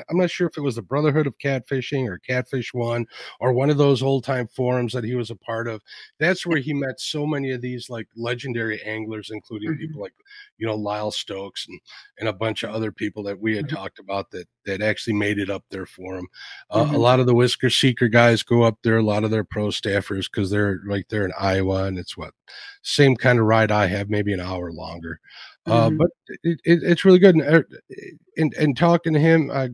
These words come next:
Speaker 1: I definitely, uh, uh, had, had a great day. I, I, I did. He had a lot of stories to tell. Uh, accomplished cabinet maker, built his own house. Guy
Speaker 2: Mm-hmm.
Speaker 1: fishes hard. He's going, he's flying into, uh, Canada next year to go after, uh,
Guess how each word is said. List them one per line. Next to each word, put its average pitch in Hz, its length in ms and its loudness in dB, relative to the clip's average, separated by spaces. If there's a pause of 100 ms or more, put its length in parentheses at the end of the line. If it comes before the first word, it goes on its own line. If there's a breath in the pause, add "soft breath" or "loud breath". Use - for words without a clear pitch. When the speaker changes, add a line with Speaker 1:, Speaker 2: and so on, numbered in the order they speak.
(100)
Speaker 1:
I 123 120 -2
definitely, 135 720 0
uh, 113 220 0 (520 soft breath)
uh, 104 260 -8
had, - 320 -2
had 143 160 0
a 143 40 0
great 120 300 -2
day. 95 240 -8 (260)
I, 117 280 -10
I, 110 60 -6 (180)
I 104 40 -2
did. 95 280 -8
He 123 120 -4
had 131 80 0
a 120 60 -2
lot 117 160 -4
of 113 60 -2
stories 110 420 -6
to - 60 -20
tell. 107 300 -6 (440 loud breath)
Uh, 104 340 -4
accomplished 123 640 -2
cabinet 123 440 2
maker, 120 640 -2
built 123 260 -2
his 120 200 0
own 120 180 0
house. 107 540 -6 (440 soft breath)
Guy 127 120 6
Speaker 2:
Mm-hmm. - 100 0
Speaker 1:
fishes 127 320 0
hard. 131 200 4
He's 143 180 2
going, 156 260 8
he's 143 240 0
flying 160 440 6
into, 160 480 6
uh, 139 160 4 (360 soft breath)
Canada 160 440 6
next 156 360 4
year 160 220 6
to 147 60 -6
go 131 140 2
after, 135 440 2
uh, 120 200 2